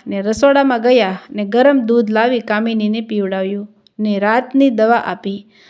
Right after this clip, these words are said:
જયામાં કામિની પાસે જ સૂઈ ગયા. બંનેની ઊંઘ હરામ થઈ ગઈ હતી. કામિની વિચારી રહી હતી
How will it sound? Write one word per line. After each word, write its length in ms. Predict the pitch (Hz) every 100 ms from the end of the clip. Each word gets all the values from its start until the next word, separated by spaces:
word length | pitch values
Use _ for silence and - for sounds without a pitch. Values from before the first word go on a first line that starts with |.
| _ _
જયામાં 460 | 247 302 320 320 320
કામિની 460 | 294 269 277 269
પાસે 480 | 269 233 226 247 240
જ 60 | 233
સૂઈ 320 | - 214 190
ગયા. 320 | 190 196 196 - _ _ _
બંનેની 800 | 214 233 262 262 262 254 262 269 -
ઊંઘ 260 | 240 240
હરામ 420 | 190 202 240 269 233 190
થઈ 160 | 185
ગઈ 160 | 190 190
હતી. 440 | 190 190 196 202 - - _ _ _ _ _ _ _ _ _ _ _
કામિની 440 | - 277 330 339 339
વિચારી 440 | 302 311 330 339
રહી 280 | 269 247 226
હતી 440 | 214 208 190 190